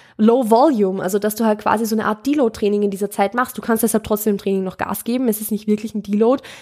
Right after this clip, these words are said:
aber halt einfach das Volumen ein bisschen reduziert, um nicht noch mehr Stressfaktoren in das Stressfass reinlaufen zu lassen.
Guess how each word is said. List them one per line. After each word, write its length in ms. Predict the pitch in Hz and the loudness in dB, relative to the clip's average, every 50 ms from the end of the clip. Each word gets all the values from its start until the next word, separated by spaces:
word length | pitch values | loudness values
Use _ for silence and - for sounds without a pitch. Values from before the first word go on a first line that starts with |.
| - | -4
aber 200 | - 208 202 220 | -2 0 2 2
halt 120 | 226 214 - | 2 0 -2
einfach 160 | 208 214 226 | -2 -4 -4
das 180 | - 233 214 | -6 -6 -4
Volumen 300 | - 214 202 214 262 294 | -4 -4 -2 -2 -2 0
ein 80 | 294 240 | 0 0
bisschen 180 | 202 214 202 196 | -2 -2 -2 -2
reduziert, 560 | 190 196 190 202 196 - - 214 220 233 226 | -2 -2 -4 -4 -6 -6 -2 0 0 0 0
um 320 | - 226 233 247 254 262 262 - - - - - _ - | 0 0 0 2 0 0 -4 -8 -20 -20 -20 -20 _ 0
nicht 280 | 233 233 254 233 - | 2 2 2 2 0
noch 420 | 254 240 240 254 294 330 - - - | -2 0 2 2 2 0 -2 -4 -6
mehr 200 | 262 247 240 240 | -2 -2 -2 -2
Stressfaktoren 840 | - - - 220 226 226 - - 226 214 - - - 226 240 247 | -4 -2 -2 -2 -2 -2 -2 -6 -6 -8 -6 -4 -2 -2 0 0
in 60 | 240 | 0
das 120 | 220 214 214 | -2 -2 -4
Stressfass 500 | - - 208 214 214 - 220 214 214 - | -4 -4 -6 -6 -4 -6 -8 -8 -6 -6
reinlaufen 460 | 202 226 269 247 202 190 - - 190 | -4 -2 -2 -2 -2 -2 -4 -8 -12
zu 80 | - 196 | -12 -12
lassen. 360 | - - - - - - | -12 -14 -14 -16 -18 -20